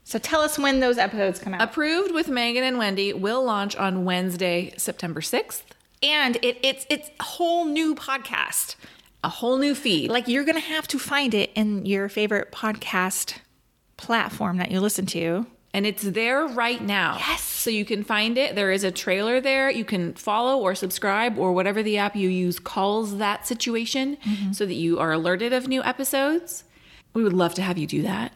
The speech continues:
Speaker 1: Yeah.
Speaker 2: Like, right now. We will, as a reminder, be dropping the first episode into this feed.
Speaker 1: Mm-hmm.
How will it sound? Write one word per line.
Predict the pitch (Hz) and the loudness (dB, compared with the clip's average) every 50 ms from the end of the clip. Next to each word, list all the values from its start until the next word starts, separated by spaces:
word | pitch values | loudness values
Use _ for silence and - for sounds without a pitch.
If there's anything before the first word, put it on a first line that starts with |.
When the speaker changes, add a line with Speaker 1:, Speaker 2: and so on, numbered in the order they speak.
| - - - | -16 -6 -2
Speaker 1:
Yeah. | 175 180 180 196 262 226 156 127 160 - | 0 0 2 2 2 0 0 -2 -6 -6
Speaker 2:
Like, | 196 180 - | -8 -6 0
right | 175 170 170 - | 2 2 2 2
now. | 196 185 180 196 214 220 - - - - | 2 2 4 4 2 0 -4 -14 -12 -8
We | - 240 254 262 | -4 -2 -2 -2
will, | 269 247 269 294 294 294 285 294 294 - - | -2 0 0 0 2 2 2 2 0 0 0
as | 226 233 233 226 240 | 0 -2 -2 -2 -2
a | 247 | -2
reminder, | 254 240 220 202 190 196 208 220 240 262 | -2 0 0 0 0 0 0 0 -2 -2
be | 254 262 233 | -2 -2 -4
dropping | 185 170 - 160 165 170 170 - - - 254 269 285 302 | -4 -6 -6 -4 -4 -4 -4 -4 -4 -6 -4 -2 -2 -4
the | 339 | -4
first | - 339 330 330 - 320 | -2 -4 -4 -4 -2 -6
episode | 294 - 277 - - 269 262 254 | -4 -4 -4 -4 0 0 0 2
into | 254 240 240 254 | 2 0 0 0
this | 220 214 202 202 - - - | 0 0 -2 -2 -4 -8 -12
feed. | - - 190 170 156 160 175 208 254 285 370 | -6 -2 -2 0 0 0 -2 -2 -2 0 2
Speaker 1:
Mm-hmm. | - 214 247 208 220 185 180 170 170 180 190 | 2 2 4 2 2 2 2 0 0 0 0